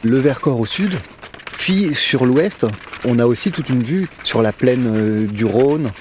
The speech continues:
On pourrait presque voir jusqu'à Lyon et, euh, et jusqu'au département de l'Ain. C'est un massif qui est à la fois très fermé géologiquement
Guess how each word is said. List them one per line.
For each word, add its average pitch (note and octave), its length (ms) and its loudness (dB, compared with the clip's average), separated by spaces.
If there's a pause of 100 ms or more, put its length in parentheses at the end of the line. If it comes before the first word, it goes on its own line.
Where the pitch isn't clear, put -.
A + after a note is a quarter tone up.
(140)
On - 20 -4
pourrait G#2 200 0
presque - 260 -4
voir G#2+ 220 0
jusqu'à G#2 340 -2
Lyon C#3 420 0
et, G#2+ 160 2
euh, G#2 260 0 (340)
et A#2 60 -4
jusqu'au A#2 380 -4
département A2 460 0
de G2+ 120 -2
l'Ain. A#2+ 200 0 (4000)
C'est - 220 -4
un C3 120 4
massif D#3 420 0
qui C#3 100 2
est C3+ 40 6
à B2+ 60 4
la C3+ 140 4
fois A#2 500 -2 (380)
très - 260 2
fermé D3+ 640 2
géologiquement C3+ 720 0